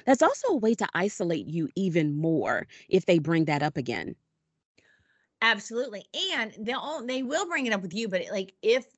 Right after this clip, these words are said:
Speaker 2: they feel like it suits their purposes in front of your family and, and as a way to
Speaker 1: Mm.
Speaker 2: defending you, but really driving more of a rift, because now you can imagine your family don't wanna be around him.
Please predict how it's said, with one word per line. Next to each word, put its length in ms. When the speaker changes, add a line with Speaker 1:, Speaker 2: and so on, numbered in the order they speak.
Speaker 2:
they 240
feel 240
like 200
it 140
suits 260
their 200
purposes 760
in 180
front 160
of 80
your 160
family 560
and, 240
and 260
as 380
a 120
way 520
to 220
Speaker 1:
Mm. 120
Speaker 2:
defending 540
you, 260
but 160
really 320
driving 540
more 180
of 80
a 100
rift, 640
because 320
now 600
you 140
can 140
imagine 840
your 340
family 380
don't 120
wanna 120
be 120
around 280
him. 200